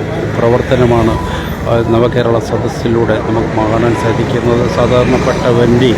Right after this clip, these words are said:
അപേക്ഷകൾ സ്വീകരിക്കുവാനും അതിന് പരിഹാരം കാണുവാനും വേണ്ടിയുള്ളതായ ഒരു യാത്ര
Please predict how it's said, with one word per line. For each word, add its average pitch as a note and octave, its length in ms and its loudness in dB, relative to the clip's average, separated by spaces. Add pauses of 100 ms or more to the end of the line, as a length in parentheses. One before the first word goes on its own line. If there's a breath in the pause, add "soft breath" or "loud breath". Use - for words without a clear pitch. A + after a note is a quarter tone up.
(640 loud breath)
അപേക്ഷകൾ B2 560 2 (300)
സ്വീകരിക്കുവാനും B2 840 2 (480 loud breath)
അതിന് C3+ 220 4 (100)
പരിഹാരം C3+ 420 4 (100)
കാണുവാനും B2+ 520 4
വേണ്ടിയുള്ളതായ A#2 760 2 (680)
ഒരു A2+ 120 0 (160)
യാത്ര A#2 220 0